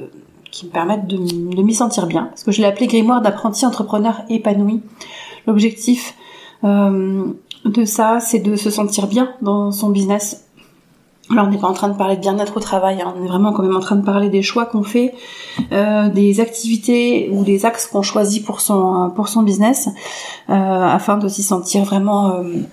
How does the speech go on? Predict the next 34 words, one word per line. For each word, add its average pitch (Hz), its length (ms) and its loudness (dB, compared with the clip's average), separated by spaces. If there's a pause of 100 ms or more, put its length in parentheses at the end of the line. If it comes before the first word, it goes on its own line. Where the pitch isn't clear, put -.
(300)
vraiment 202 420 4
bien, 220 320 2
de, 185 320 4
de, 170 200 2
d'être 175 340 -2
aligné 208 440 6
avec, 185 320 -2
euh, 170 460 -2 (180)
bah, - 160 -6
avec 175 220 -4
qui, 190 240 0
euh, 151 120 2 (1500)
avec 170 120 -16
ce - 60 -12
qu'on 190 140 -4
ressent, 202 460 -2 (140)
de 185 60 -14
qui 214 220 -6
on 180 160 0
est. 233 240 -4 (580)
Donc, 202 140 0
il 240 40 6
y 233 40 6
a - 20 4
les 254 160 4
outils 269 200 4
magiques 208 360 2
que 214 80 2
j'utilise. 196 580 0 (300)
Après, 226 280 0
j'ai 214 100 2
les 190 180 4
ingrédients 226 420 4
magiques. 208 640 2